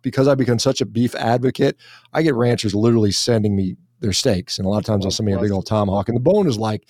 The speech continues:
Speaker 1: you know, twelve inches long on the end there,
Speaker 2: Jeez, yeah.
Speaker 1: and it won't fit in my pans. It won't fit in my grills. And so I just go in the garage with it, with a saw <laughs> and saw the bone off
Speaker 2: <laughs>
Speaker 1: sometimes.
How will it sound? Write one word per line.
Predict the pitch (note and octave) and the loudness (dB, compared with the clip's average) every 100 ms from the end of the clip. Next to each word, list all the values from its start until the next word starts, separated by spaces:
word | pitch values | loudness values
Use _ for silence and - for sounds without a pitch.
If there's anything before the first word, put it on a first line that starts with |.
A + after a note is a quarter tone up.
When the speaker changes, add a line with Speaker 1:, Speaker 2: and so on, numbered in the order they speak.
| - - _ | -20 -20 _
Speaker 1:
you | G#3 | -2
know, | C3 B2+ | -2 -4
twelve | - C#3 C3+ | 0 4 4
inches | A#2+ C#3 A2+ | 2 0 -2
long | G#2 B2 C3 | 0 2 2
on | A#2 | 0
the | G#2+ A2 | 0 0
end | D#3+ D#3 | 0 0
there, | G#2 G#2 | 0 -2
Speaker 2:
Jeez, | - - - | -6 -14 -18
yeah. | A#2+ | -6
Speaker 1:
and | C3 | -2
it | C#3 | 0
won't | A#2+ D3 E3+ - | 2 0 0 -2
fit | D#3 F#3 | 0 2
in | D3 | 0
my | A2+ | -4
pans. | G#2 A2+ A#2 B2+ | -4 -2 0 0
It | B2 | 0
won't | A#2 D3+ | 0 0
fit | C#3 C3 | 0 0
in | |
my | A#2 G#2 | 0 -2
grills. | F#2+ G#2 A2+ C#3+ | -2 0 2 0
And | A2 | -2
so | - B2 - - - | -2 -2 -4 -20 -6
I | D3+ | -2
just | G#3+ - | -2 -2
go | C#3+ | -2
in | A#2 | 0
the | |
garage | G#2+ A2+ B2+ D3+ - - | 0 0 2 0 -2 -8
with | - B2+ | -4 -2
it, | B2 | 0
with | B2+ | 0
a | G#2+ | 0
saw | - E3 G3 - | 2 2 0 -2
<laughs> | - | -4
and | D#3+ | -2
saw | - D#3 - | 0 -2 -2
the | E3 | -4
bone | - G#3+ F3+ - - - | -4 -4 -4 -4 -8 -6
off | - - - A3+ - | -6 -4 -2 -2 -2
Speaker 2:
<laughs> | |
Speaker 1:
sometimes. | - E3+ - F#3 F3 - D#3+ | 0 0 0 -2 -2 -4 -6